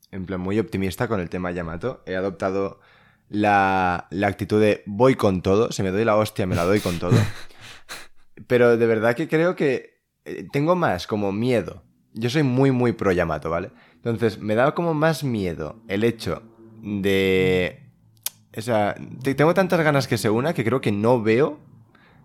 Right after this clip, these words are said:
Speaker 1: que, me, me, que, que está bastante claro que se una en el fondo. Porque, porque, coño, es que sobre todo por, por lo último, o sea, ya no solo por todo lo de Ace y la promesa que Ace no pudo cumplir con ella de llevársela y que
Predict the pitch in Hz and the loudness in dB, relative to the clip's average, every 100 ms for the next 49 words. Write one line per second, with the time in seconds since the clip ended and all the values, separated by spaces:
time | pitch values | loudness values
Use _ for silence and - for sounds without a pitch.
0 | _ - 113 - _ - 110 110 107 104 | _ 0 2 0 _ -14 -4 -2 0 0
1 | 92 98 90 104 98 113 127 - 156 131 | 0 -4 -4 -4 -2 0 -2 0 -2 -2
2 | 95 110 135 127 92 90 92 80 78 - | 0 0 0 -2 -2 -2 -2 -4 -8 -8
3 | 85 80 73 _ _ _ _ - - - | -8 -8 -12 _ _ _ _ -20 -20 -4
4 | 110 104 107 101 95 92 92 90 87 - | -2 -2 0 0 2 0 0 -4 -8 -14
5 | _ _ _ _ - - - 107 95 113 | _ _ _ _ -20 -20 -10 -6 -4 0
6 | 117 95 - 101 120 107 104 113 147 160 | 0 -2 -6 -8 -6 -4 -2 -2 -2 -2
7 | 147 107 87 85 101 92 80 80 95 - | -2 -2 -2 -2 -2 -4 -8 -8 -8 -10
8 | - 92 110 147 151 135 101 85 98 95 | -12 -4 -2 0 0 -2 -2 -2 0 0
9 | 82 80 95 92 85 80 80 85 92 82 | 0 -2 -2 -2 -6 -6 -8 -8 -8 -6
10 | 87 92 80 90 90 85 90 85 85 90 | -6 -6 -6 -4 -4 -8 -8 -6 -6 -2
11 | 87 85 78 87 - 85 78 - 87 - | -2 -2 -2 -2 -4 -8 -8 -10 -14 -14